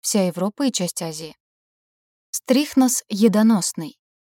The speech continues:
Из этого растения коренные жители Южной Америки добывают яд, которым смазывают стрелы и используют на охоте. Вы наверняка знаете этот яд как кураре. Это один из сильнейших и быстродействующих ядов. Стрихнос ядоносный —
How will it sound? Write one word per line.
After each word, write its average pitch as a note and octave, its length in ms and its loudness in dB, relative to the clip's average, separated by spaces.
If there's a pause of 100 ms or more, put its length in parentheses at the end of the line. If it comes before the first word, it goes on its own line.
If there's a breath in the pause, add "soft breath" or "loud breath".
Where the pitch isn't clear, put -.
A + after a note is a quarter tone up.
Из G3+ 160 -2
этого C#4+ 240 0
растения C4 420 0
коренные F3+ 360 -2
жители F#3+ 420 -4
Южной F3 440 -4
Америки G3+ 360 -4
добывают F3 480 -4
яд, G#3 220 -4 (320)
которым C#4+ 360 -2
смазывают F#3+ 540 -2
стрелы A#3 440 -2
и G#3 40 0
используют F3 560 -4
на F3+ 120 -4
охоте. - 420 -8 (360)
Вы F#3+ 100 -2
наверняка F#3 460 0
знаете G3+ 380 2
этот - 200 -10
яд G#3 240 -4
как - 160 -12 (100)
кураре. F#3 420 -4 (340)
Это F#3+ 160 -2
один G3 240 2
из F3+ 100 -2
сильнейших G3 600 -2
и - 20 0
быстродействующих F3+ 960 -6
ядов. E3+ 360 -8 (580)
Стрихнос - 580 -2
ядоносный — F#3 720 -2